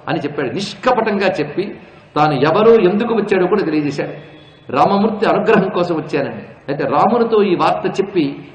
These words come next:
ఆయన అనుమతిస్తే నేను పిలుస్తామని చెప్పి ఈ వానర వీరులందరూ రాముని వద్దకు వెళ్ళారు. శత్రు సోదరుడు వచ్చి, "నిన్ను శరణు వేడుతున్నాడయ్యా" అని. చాలా రామాయణంలో అత్యంత ముఖ్యమైన ఘట్టాలు ఇది ఒక ఘట్టం. ముఖ్యంగా రామభక్తులకి ఇది ప్రధానమైనటువంటి ఘట్టం.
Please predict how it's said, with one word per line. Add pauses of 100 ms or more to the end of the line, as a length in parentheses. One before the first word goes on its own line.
ఆయన
అనుమతిస్తే
నేను
పిలుస్తామని
చెప్పి (200)
ఈ
వానర
వీరులందరూ
రాముని
వద్దకు
వెళ్ళారు. (1040)
శత్రు
సోదరుడు
వచ్చి, (500)
"నిన్ను
శరణు
వేడుతున్నాడయ్యా"
అని. (220)
చాలా (260)
రామాయణంలో
అత్యంత
ముఖ్యమైన
ఘట్టాలు
ఇది
ఒక
ఘట్టం. (200)
ముఖ్యంగా
రామభక్తులకి
ఇది
ప్రధానమైనటువంటి
ఘట్టం.